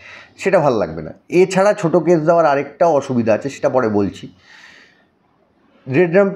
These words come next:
এমনি মেটিং করার মোটামুটি,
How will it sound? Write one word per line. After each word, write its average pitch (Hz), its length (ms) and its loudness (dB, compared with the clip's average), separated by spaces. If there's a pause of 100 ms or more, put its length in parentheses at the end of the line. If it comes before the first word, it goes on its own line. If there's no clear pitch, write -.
(120)
এমনি 185 760 0 (720)
মেটিং 175 500 2
করার 180 340 2
মোটামুটি, 165 800 -2